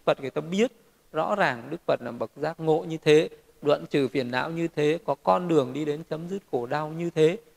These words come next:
nhưng người ta vẫn không theo Phật. Người ta vẫn muốn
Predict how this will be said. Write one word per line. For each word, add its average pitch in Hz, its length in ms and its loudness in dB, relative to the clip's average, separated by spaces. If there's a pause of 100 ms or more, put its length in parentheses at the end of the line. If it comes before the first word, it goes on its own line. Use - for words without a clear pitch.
(160)
nhưng 190 300 0
người 139 120 -4
ta 151 120 -4
vẫn 170 160 -8
không 180 200 -10
theo 160 240 -2
Phật. - 140 4 (440)
Người 135 100 0
ta 147 100 4
vẫn 170 360 -2
muốn 151 280 0